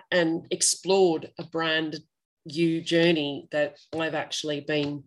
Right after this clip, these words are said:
um, part of. So it has been a real privilege. Craig, thanks for your vulnerability, uh, your openness. I am excited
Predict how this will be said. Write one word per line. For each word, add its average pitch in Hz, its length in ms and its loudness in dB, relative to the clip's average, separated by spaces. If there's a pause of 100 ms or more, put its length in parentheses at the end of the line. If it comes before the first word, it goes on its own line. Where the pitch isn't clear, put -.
(500)
um, 147 280 0
part 156 320 0
of. 139 220 -6
So 156 240 2
it 165 140 -4
has 165 180 -4
been 175 220 2
a 156 40 0
real 156 140 0
privilege. 156 680 -4
Craig, 156 240 -2
thanks 160 280 -2
for - 100 -4
your 147 200 -2
vulnerability, 160 1000 0 (440)
uh, 135 240 0
your 139 280 -4
openness. 151 840 2
I 147 220 2
am 139 220 -2
excited 147 800 -2